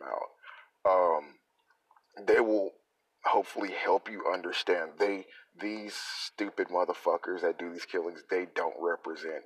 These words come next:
us from, in the gun community. Anywhere you're gonna have bad apples, and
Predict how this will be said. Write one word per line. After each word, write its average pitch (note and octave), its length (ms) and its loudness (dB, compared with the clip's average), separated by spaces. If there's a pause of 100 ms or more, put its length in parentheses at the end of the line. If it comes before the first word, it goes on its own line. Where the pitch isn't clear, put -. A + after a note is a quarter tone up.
(100)
us D#2+ 380 -2
from, D2 160 -6 (100)
in D#2 140 -8
the D2+ 80 -14 (120)
gun C#2+ 220 -8
community. - 600 -18 (1300)
Anywhere G#2 540 2
you're F#2+ 180 -10
gonna F#2 160 -2
have E2+ 340 -4
bad D2 240 0
apples, - 480 -8
and C#2+ 100 -10